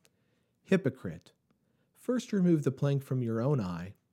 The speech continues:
and then you will see clearly to remove the speck from your brother's eye." So here we have two people with two problems. One has a plank in their eye, which is a rather large problem, and the other has a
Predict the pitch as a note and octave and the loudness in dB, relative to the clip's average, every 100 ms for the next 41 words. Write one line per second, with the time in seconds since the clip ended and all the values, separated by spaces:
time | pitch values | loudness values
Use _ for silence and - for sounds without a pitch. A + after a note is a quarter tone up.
0 | _ G2+ G2+ G#2+ D#3+ D3+ C3+ B2+ - A2 | _ -14 -8 0 2 2 0 -4 -4 -8
1 | - C3+ C#3 A#2 A2 A#2 A2 G#2+ A#2 G2+ | -4 0 0 0 -4 -4 -4 -2 -2 -4
2 | F#2+ - - A#2 F#2 - _ _ _ _ | -6 -10 -6 -4 -4 -6 _ _ _ _
3 | _ G#2 G2 G2 A2 G#2+ F2+ E2+ D2 D#2 | _ -8 -8 -6 -4 -4 -6 -8 -12 -12
4 | E2+ _ _ _ _ _ - C#3 C3+ G3 | -20 _ _ _ _ _ -6 -2 2 4
5 | E3+ D3+ C3+ B2+ - C3+ A#2+ A2 G#2 G2+ | 4 4 2 0 -2 -2 0 -4 -4 -10
6 | - G2+ - G2 - - - - - - | -8 -10 -8 -10 -10 -14 -20 -16 -16 -16
7 | _ _ _ _ A2 A#2+ C3 A#2+ A#2 G#2 | _ _ _ _ -4 0 0 0 -4 -6
8 | - B2 B2 E3 - - _ _ - C3+ | -8 -4 0 -2 -4 -20 _ _ -8 -4
9 | C3+ C3 C3 C3+ D3+ C3+ A2+ - A2+ G2+ | 0 2 2 2 0 0 -2 -4 -6 -4
10 | G2+ - _ F#2+ F#2+ G#2+ G2 C3+ E3+ C#3 | -6 -8 _ -10 -6 -4 2 6 6 4
11 | - G#2 F2 D#2+ C#3 D#3 - - - - | -4 -8 -6 -6 -6 -6 -14 -20 -20 -20
12 | _ F3+ E3 F3 F3 E3 D3+ A#2 A#2+ A2+ | _ -4 0 2 4 4 2 2 -2 -2
13 | A2 G#2+ G#2+ | -2 -4 -4